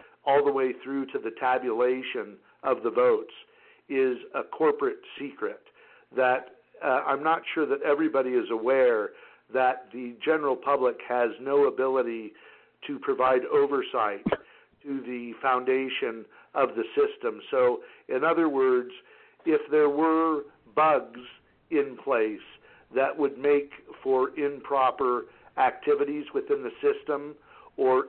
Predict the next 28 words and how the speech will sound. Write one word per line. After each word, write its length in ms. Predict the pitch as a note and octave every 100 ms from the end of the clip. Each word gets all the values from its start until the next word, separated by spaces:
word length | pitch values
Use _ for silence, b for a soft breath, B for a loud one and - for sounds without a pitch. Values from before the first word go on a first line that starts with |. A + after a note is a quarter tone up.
| D#3
improper 640 | C#3+ C3 C3+ C3 C3 A#2
vote 240 | G#2 C#3 D3
counting 440 | - C#3 C#3+ D3 D3+ b b
practices, 720 | - C#3+ C#3+ D#3 C#3+ D#3 D#3 D#3 - B B B B
there 180 | C#3 D3+
would 180 | D#3 D3+
be 200 | E3+ E3+
no 260 | D#3+ D#3
way 480 | C#3+ D3 C#3+ C#3 C3 - B B -
for 240 | C#3 D3 F3
anyone 640 | E3+ F3 D3 C#3 C3 B2+
to 80 | C3 - -
see 460 | F#3+ D#3+ A2+ G2+ - b b b b
that 180 | C3+ C3
that 240 | D3 C#3 D3+
was 200 | C#3 A#2+
actually 520 | C#3 C3+ - C3+ C3+
the 100 | A#2+
case, 540 | A#2 - G#2+ D#3+ F3 - - _ b b b
and 240 | C3+ C3 C#3
that 300 | D3 D#3 D#3+
is 300 | D3+ C#3 C3+ -
the 80 | B2+
problem 640 | - C#3 C3+ C3 B2+ A#2+ -
in 120 | A#2+
a 60 | A#2+
nutshell 800 | B2+ D3+ - - B2 G#2+ G#2 F2+ B B B
with 240 | C3+ C#3